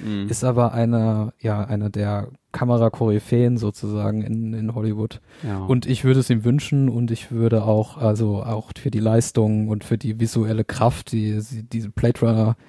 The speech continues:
Speaker 2: vermittelt hat, ähm, äh, würde ich es, wäre es einfach tu-, durchaus verdient, diesen Oscar, ähm, zu vergeben. Ja, okay.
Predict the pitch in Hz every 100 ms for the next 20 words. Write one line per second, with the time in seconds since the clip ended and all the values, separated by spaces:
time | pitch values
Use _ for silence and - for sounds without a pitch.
0 | - - - _ - 107 120 127 117 170
1 | 165 - - - - - - 131 123 120
2 | 120 120 104 - - _ _ _ _ _
3 | - - 127 120 117 117 113 113 - 117
4 | 107 110 110 113 107 110 110 - 127 117
5 | 131 117 107 107 110 113 110 - 117 110
6 | 113 117 - 107 110 - _ _ - -
7 | - - - _ _ 135 127 135 139 -
8 | 160 151 135 233 165 113 117 180 110 -
9 | _ 127 - 190 262